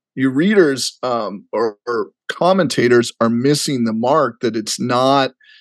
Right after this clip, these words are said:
uh, bifurcation. It's just simply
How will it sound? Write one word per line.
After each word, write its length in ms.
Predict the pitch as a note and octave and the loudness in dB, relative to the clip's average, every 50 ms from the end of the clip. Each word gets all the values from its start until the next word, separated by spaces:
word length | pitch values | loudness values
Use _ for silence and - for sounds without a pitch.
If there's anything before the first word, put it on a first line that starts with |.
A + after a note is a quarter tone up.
| _ _ _ _ - | _ _ _ _ -4
uh, 240 | A2+ A2+ A2 A2 | -2 -2 -2 -2
bifurcation. 1000 | F#2 G#2 - A#2+ B2+ C3 B2+ - - - A2 F#2 - - C#3 C#3+ C#3 - B2+ A2+ A2+ | -4 -2 0 2 4 4 2 0 -2 -8 -8 -6 -2 0 0 0 0 0 -2 -2 -2
It's 180 | A2+ - - | -2 -4 -6
just 260 | - - C3 B2 - - | -4 -2 -2 -2 -2 0
simply 540 | C#3+ C#3+ C3+ - C#3 C3+ B2+ B2 A2+ G#2 | 0 0 0 0 2 2 2 2 0 -4